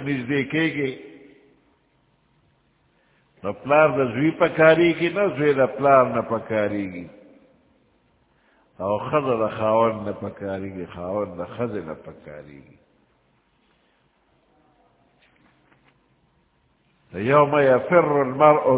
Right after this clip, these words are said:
من أخيه وأمه وأبيه وصاحبته وبنيه. په دغه ورځ باندې يفر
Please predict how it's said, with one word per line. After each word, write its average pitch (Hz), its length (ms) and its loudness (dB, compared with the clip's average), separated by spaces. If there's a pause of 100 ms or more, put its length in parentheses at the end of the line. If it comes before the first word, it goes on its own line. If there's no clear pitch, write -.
من 117 160 -2
أخيه 117 600 0
وأمه 107 720 -4 (200)
وأبيه 98 800 -6 (560)
وصاحبته 110 1040 -2 (240)
وبنيه. 92 840 -10 (1800)
په 117 100 0
دغه 175 340 4
ورځ 165 220 6 (100)
باندې 160 380 6 (540)
يفر 139 520 2